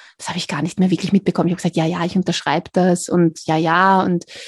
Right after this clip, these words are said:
also ich war dann eigentlich wirklich schon nur mehr so hyper, hyper und ja, und dann habe ich mein Zimmer bezogen dort und dann hat's geheißen, "Ja, machen Sie sich's gemütlich und wir holen Sie dann so in einer halben Stunde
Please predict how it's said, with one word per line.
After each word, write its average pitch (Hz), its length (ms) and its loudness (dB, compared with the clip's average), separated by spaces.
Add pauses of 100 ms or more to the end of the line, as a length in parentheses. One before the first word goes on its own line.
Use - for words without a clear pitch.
(540)
also 208 180 4
ich 175 140 0
war 160 100 4
dann 175 160 4
eigentlich 170 400 0
wirklich 180 300 -2
schon 175 180 6
nur 170 80 6
mehr 160 400 4
so 156 360 -6 (300)
hyper, - 400 -6
hyper 175 540 0
und 175 400 -2 (1500)
ja, 196 280 6 (200)
und 196 280 0
dann 175 460 4
habe 180 120 2
ich 180 100 -4
mein 175 160 2
Zimmer 269 280 6
bezogen 240 540 4
dort 196 680 0
und 180 260 2
dann 185 120 4
hat's 180 160 -2
geheißen, 196 380 0
"Ja, 320 380 6
machen 220 280 4
Sie 196 100 -2
sich's 190 220 -6
gemütlich 247 640 6
und 196 140 2
wir 190 100 4
holen 208 220 4
Sie 202 100 4
dann 196 180 2
so 196 60 -2
in 190 100 0
einer 185 180 0
halben 190 200 2
Stunde 180 300 0